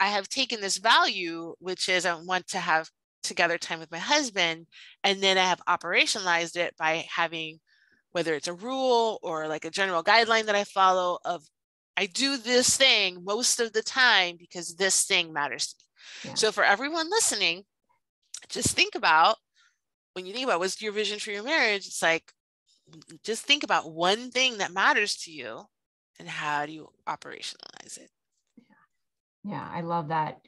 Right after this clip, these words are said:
Speaker 2: 'Cause I think that when you get married, like, I've been married for eighteen years, like, you know, there comes a point where you're almost too comfortable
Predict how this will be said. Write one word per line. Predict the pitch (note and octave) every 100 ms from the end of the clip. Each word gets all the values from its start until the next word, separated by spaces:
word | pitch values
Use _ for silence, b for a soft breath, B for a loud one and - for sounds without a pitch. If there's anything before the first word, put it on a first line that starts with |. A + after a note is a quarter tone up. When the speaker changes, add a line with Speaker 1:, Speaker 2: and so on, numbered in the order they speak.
| -
Speaker 2:
'Cause | F#3+ F3+
I | F#3+
think | G#3 G#3 G3+ F3
that | E3 D#3+ D#3 D#3 - _ b b b b b b b _
when | E3+ F#3 F3+ F#3
you | E3+
get | E3
married, | D#3+ D#3
like, | D#3+ D#3+
I've | D#3+ D#3+
been | E3
married | D#3+ D3+ D3+
for | D3 D3
eighteen | D3 - D3+
years, | D3 C#3 -
like, | D3 C#3 - _
you | E3+ D3 - - - F#3
know, | D#3+ D#3 D3 - _ _ _ _ _ - - - -
there | G#3 A#3 A3
comes | A#3 C#4 C4
a |
point | - A#3 A3+
where | G3+ F#3+
you're | F3 F3
almost | F3 E3+ D#3+ -
too | - G3+
comfortable | A#3 B3 - D4+ F#4+